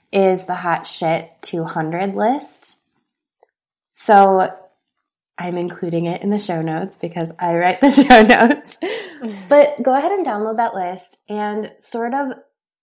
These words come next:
instead of using it how we usually do to sort of network with other creative business owners, uh, use it to sort of outline who you already know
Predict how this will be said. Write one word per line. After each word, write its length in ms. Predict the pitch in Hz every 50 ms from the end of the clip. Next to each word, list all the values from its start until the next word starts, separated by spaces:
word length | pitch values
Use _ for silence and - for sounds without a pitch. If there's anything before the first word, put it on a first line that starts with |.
| _ _ _ _
instead 460 | - 226 233 226 226 - - 233 233
of 160 | 269 269 240 214
using 280 | 214 208 208 220 214
it 100 | 214 -
how 240 | - - 196 185 180
we 100 | 185 180
usually 400 | 170 175 170 170 170 165 160 160
do 380 | 160 156 147 147 151 160 170 170
to 200 | - - 175 165
sort 200 | - 175 156 165
of 100 | 165 160
network 540 | 165 160 156 147 - - 165 165 165 165
with 120 | 175 165 165
other 340 | 160 160 160 165 165 - _ _ _
creative 560 | - - 185 170 165 165 156 156 156 156 _
business 360 | 165 156 151 160 160 151 -
owners, 540 | 160 151 143 139 147 147 160 170 180 175 - _ _ _ _ _ _ _ _ _ _ -
uh, 160 | 190 185 - 196
use 280 | 196 214 247 262 262
it 160 | 339 339 339
to 120 | - 294 277
sort 220 | 285 - 240 220
of 100 | 226 214 226 -
outline 600 | 180 180 185 - - 202 202 190 185 190 185 - _ _
who 100 | - 220
you 220 | 233 269 311 311 -
already 400 | 180 180 180 190 190 190 185 170
know 800 | 160 156 160 156 156 160 156 151 - 127 139 156 165 175 180